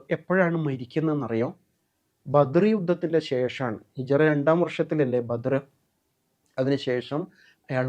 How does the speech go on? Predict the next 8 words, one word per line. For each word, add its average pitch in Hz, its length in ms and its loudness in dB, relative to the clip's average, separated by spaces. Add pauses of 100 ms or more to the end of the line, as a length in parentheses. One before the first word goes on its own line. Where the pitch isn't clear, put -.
മരണപ്പെടുന്നുണ്ട്. 117 760 -4 (640)
അയാളുടെ 139 360 0
പ്രതാപവും 131 640 -4 (140)
സമ്പത്തും 127 500 -6 (460)
എല്ലാം 254 400 0 (120)
നശിച്ച് 160 420 -6 (500)
വളരെ 147 340 0 (420)
ദയനീയമായ 196 680 2